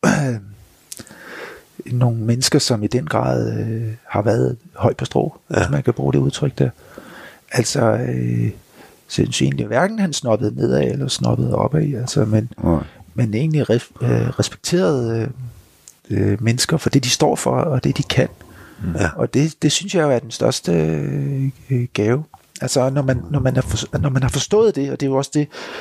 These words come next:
Speaker 1: som, som vi har snakket om, altså, at når man har forstået, ligesom, øh, hvad projektet gik ud på, så er det jo, øh, ret skønt
Speaker 2: Mm.
Speaker 1: at, at få den, øh, læresætning. Sådan opfatter jeg det. Altså, at man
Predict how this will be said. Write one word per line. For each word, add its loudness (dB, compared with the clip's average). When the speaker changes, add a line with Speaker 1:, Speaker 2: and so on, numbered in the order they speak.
Speaker 1:
som, 2
som -2
vi 2
har 2
snakket 0
om, -4
altså, 0
at 2
når -4
man 2
har 2
forstået, 0
ligesom, -2
øh, 0
hvad 2
projektet 2
gik -2
ud 0
på, -4
så -4
er 4
det 4
jo, 2
øh, -4
ret 2
skønt -2
Speaker 2:
Mm. 0
Speaker 1:
at, 2
at -6
få 0
den, 0
øh, 0
læresætning. 0
Sådan 0
opfatter 2
jeg -2
det. -4
Altså, 0
at -2
man 0